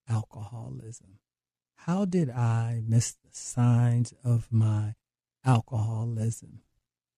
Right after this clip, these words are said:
And what he led me down was a path of,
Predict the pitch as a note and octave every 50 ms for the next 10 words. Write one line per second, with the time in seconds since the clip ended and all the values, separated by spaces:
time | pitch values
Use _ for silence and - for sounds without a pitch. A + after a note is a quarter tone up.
0 | _ _ _ _ _ _ - D#3 D3+ D3+ D3 D3 C#3+ C#3+ C#3+ C#3+ C#3 C3+ C3 -
1 | _ - D3 D#3+ F3 F3+ E3 - _ - - E3 D3+ C#3 D3+ D#3 F#3 A#3 C4+ D4
2 | D4+ D4 B3+ F3 D3+ D3+ D3 D3 C#3+ C#3 C3+ C3+ C3 C3 _ _ _ - C3 B2+
3 | C3+ C3+ C3 B2+ B2+ A#2+ A#2+ A#2+ A#2+ B2 B2 A#2 A#2 A#2 A2+ - - - D#3+ D#3+
4 | D#3+ D3+ D3+ C#3+ C3 B2 C3 C3+ - _ _ _ _ - C#3+ C#3 C3 B2+ B2 A#2+
5 | A#2+ A#2 - -